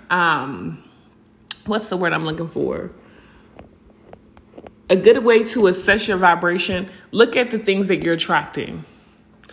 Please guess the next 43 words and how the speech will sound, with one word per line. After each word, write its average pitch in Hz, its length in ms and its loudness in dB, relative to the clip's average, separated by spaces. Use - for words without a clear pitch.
What 185 220 4
type 202 200 2
of 196 100 -6
people 214 280 -2
are 196 80 2
you 190 120 -4
attracting 190 420 0
in 185 100 -2
your 185 100 0
life? 208 360 -2
And 175 120 2
I 190 80 6
don't 214 180 2
just 202 160 -6
mean 202 120 0
romantically, 190 600 -2
friendships. 202 540 -4
What 220 120 -2
type 311 180 -2
of 277 100 -4
people? 147 500 -4
What 208 200 4
are, 262 100 0
what 208 300 0
are 269 40 2
their 240 140 0
character 226 520 -6
like? - 340 -10
What 202 180 8
do 233 60 0
you 226 180 0
see 240 260 -2
in 160 140 0
them? - 240 -8
What 202 300 4
type 233 220 4
of 220 100 2
music 214 400 4
have 208 180 2
you 214 60 0
been 196 180 0
drawn 185 340 0
to? - 360 -8